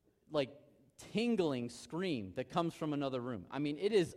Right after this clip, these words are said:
un-, like somebody is trying to kill them in the other room. Uh, l-, the people that I live with are so afraid of spiders that, I, well, I probably shouldn't tell the story, but my wife is out of town, so it's fair game. So here we go.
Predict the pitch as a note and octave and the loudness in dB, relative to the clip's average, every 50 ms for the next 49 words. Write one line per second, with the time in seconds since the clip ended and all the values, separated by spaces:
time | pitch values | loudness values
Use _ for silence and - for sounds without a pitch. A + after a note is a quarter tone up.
0 | - F3 F3+ F#3+ G3+ G3+ F#3+ E3+ E3 E3 - - - G#3 G#3 G#3 A3 G3+ F#3+ E3+ | -4 -2 0 0 0 0 -2 -2 -2 -2 -2 0 0 2 4 4 4 4 4 2
1 | D#3 - - - - - - F#3 F3 E3+ D3+ - - - - G3+ B3+ D#4 C4 D3+ | 0 -2 -4 -8 -10 -4 0 0 0 0 -2 -4 -8 2 6 8 8 8 6 4
2 | C3+ G2+ F#2 F2+ E2+ E2+ - - _ _ _ _ _ _ _ _ _ - D#3+ E3 | 0 -2 -4 -6 -10 -14 -18 -20 _ _ _ _ _ _ _ _ _ -6 -4 0
3 | D#3+ D#3+ D3+ C#3 C#3 C3 B2 A2+ G2 F#2 - - - _ - E3 - - - F#3+ | 2 2 2 2 2 -2 -4 -6 -6 -8 -12 -18 -18 _ -10 -10 -10 -10 -10 -6
4 | F#3+ G#3 A#3 - D3+ F3 D#3+ - - C#4 C4 C#4 A#3 G3 G3 F3 F3 A3 B3+ G#3 | -4 -4 -4 -2 -4 -6 -4 -2 0 0 0 2 2 4 6 6 8 8 6 6
5 | D#3+ D3+ C#3 A#2+ A#2+ B2 A#2 A#2+ E3 - - - - _ _ _ _ _ _ _ | 6 4 2 2 0 0 0 0 -2 -4 -10 -20 -20 _ _ _ _ _ _ _
6 | _ _ - D#3 F3 F3 - - - G#3 G#3 A#3+ C4 B3 B3+ - A3 G#3 G3 F#3 | _ _ 4 6 6 6 4 4 4 8 8 10 10 8 6 6 4 6 6 4
7 | D#3 - - - C#3+ B2 A2+ G#2 A2 A2+ C3+ - - - - - _ _ _ _ | 2 -2 -2 0 0 0 0 0 -2 -4 -4 -8 -12 -20 -20 -20 _ _ _ _
8 | _ _ _ - E3 E3+ D#3+ D#3 - - - - D3 - - - - C#3 C3+ C3 | _ _ _ 6 6 8 8 6 2 -4 -12 -12 -12 -12 -12 -8 -2 0 0 0
9 | B2 G2+ - - - - _ _ _ _ - - - E3 F3+ E3+ D#3 - E3 D#3 | 0 -2 -8 -18 -20 -20 _ _ _ _ -14 -6 0 2 4 4 4 2 0 -2
10 | C3+ - D3 C#3+ C#3 - D3 C3+ B2+ C3 B2+ C3+ C#3 C3+ C#3+ F3 G3+ F#3+ E3+ C#3+ | 0 2 0 0 0 -2 -2 -2 -2 -2 0 0 0 2 4 4 2 2 2 2
11 | D#3 D3 C#3 - - D#3+ D3 C#3 C3 A#2 - B2 A2 - - - C#3+ C#3 C3+ B2 | 2 2 2 2 2 2 2 2 2 0 -2 -4 -6 -6 -4 -2 -2 -2 -2 -2
12 | C#3 C3 A#2 G#2+ - - C3+ D3+ D#3 D#3 D#3 D3+ C3 A2+ | -2 -2 -4 -4 -2 -2 0 0 2 2 2 2 2 2